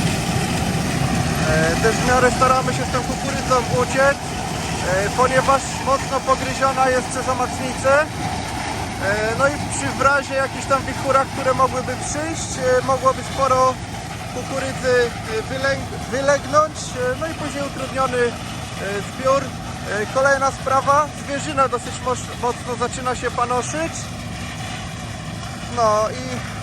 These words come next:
właśnie to też jest problemem, tak niszczy, stratuje, e, kładzie z drona latałem, to, e, było widać place pouszkadzane. No i sezon dobiega końca. Zostaną tylko buraki cukrowe.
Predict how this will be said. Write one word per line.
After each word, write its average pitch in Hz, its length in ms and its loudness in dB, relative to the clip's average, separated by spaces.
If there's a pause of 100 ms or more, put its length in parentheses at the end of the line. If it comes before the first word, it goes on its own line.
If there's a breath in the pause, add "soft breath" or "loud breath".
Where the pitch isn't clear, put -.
właśnie 254 340 -2 (340)
to 262 100 -2
też 254 180 0
jest 247 120 -4
problemem, 240 600 0
tak 233 140 0 (200)
niszczy, 240 360 -2
stratuje, 240 600 2
e, 226 120 4 (520)
kładzie 240 340 4
z - 120 -6
drona 226 260 2
latałem, 220 520 4 (100)
to, 202 200 2 (720)
e, 196 40 -2
było 214 240 2
widać 208 260 -2 (140)
place 208 500 2 (200)
pouszkadzane. 208 840 0 (2750)
No 131 240 0
i - 40 0
sezon 165 420 2
dobiega 156 400 4
końca. 170 540 4 (760)
Zostaną 170 360 4
tylko - 260 2
buraki 180 420 4
cukrowe. 165 600 4